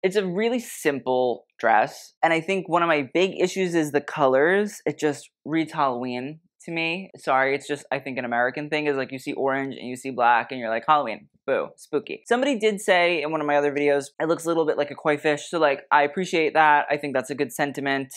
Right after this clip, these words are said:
So if you're not thinking Halloween, koi fish is also fair. It's just not my favorite dress. I think it's so simple. The slit is, like, fine. It's not awful, but it's not memorable. Next up, we have Bowen Yang, who's wearing Bodhi.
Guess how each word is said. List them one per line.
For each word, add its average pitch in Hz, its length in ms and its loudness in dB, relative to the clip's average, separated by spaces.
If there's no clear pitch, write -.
So 135 120 -8
if 123 80 -8
you're 139 80 -8
not 160 220 4
thinking 175 200 -6
Halloween, 139 580 -2
koi 143 160 0
fish 139 220 -6
is 135 120 -8
also 123 240 -6
fair. - 320 -6
It's 208 120 4
just 254 100 -2
not 240 120 6
my 202 100 4
favorite 151 260 2
dress. - 320 0
I 156 60 0
think 165 140 0
it's 156 80 -6
so 202 100 4
simple. 160 720 4
The 151 120 0
slit 190 280 0
is, 185 80 0
like, 165 220 -2
fine. 156 880 2
It's 170 240 0
not 220 240 2
awful, 135 880 4
but 151 260 4
it's 165 180 2
not 156 180 4
memorable. 123 520 -4
Next 240 200 0
up, 285 80 2
we 277 80 0
have 196 180 -2
Bowen 175 320 4
Yang, 147 380 2
who's 170 180 -4
wearing 127 340 0
Bodhi. 156 540 4